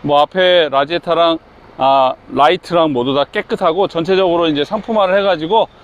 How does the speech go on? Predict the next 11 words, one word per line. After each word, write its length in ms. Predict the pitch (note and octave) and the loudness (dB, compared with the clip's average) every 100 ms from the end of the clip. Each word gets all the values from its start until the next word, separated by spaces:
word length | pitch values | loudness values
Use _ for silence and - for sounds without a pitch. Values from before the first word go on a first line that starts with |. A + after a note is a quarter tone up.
| - - C3 | -20 -14 -4
예, 280 | C3 B2 A2+ - - - - | -2 -2 -4 -20 -20 -20 -10
뭐, 640 | B2+ B2 A#2+ A#2+ A#2 A2+ - - - - - - - - - - - | -4 0 0 0 0 -2 -6 -20 -20 -20 -20 -20 -20 -20 -20 -16 -8
어, 320 | A2+ A2+ A2+ | -4 -2 0
은색이 520 | C#3+ F#3+ F3+ G3 G3 | 0 0 0 -2 0
막 160 | G#3 G#3+ | -2 -4
아주 340 | - D3 F#3+ - - | -6 -4 -4 -4 -8
삐까번쩍하지는 920 | C#4+ - D4+ C4+ C4 B3 A3 F#3+ F3+ F#3+ | -10 -6 -2 0 0 2 0 0 -2 -4
않지만 480 | C#3 - D3+ F3 B2+ - | -4 -4 -2 -2 -6 -6
그래도 560 | D3+ D#3 C#3+ G3 A3+ - | -2 -2 0 0 -2 -2
어느 180 | D#3+ F3 | -2 -2
정도 480 | F3+ E3 E3 D#3+ | -2 0 0 0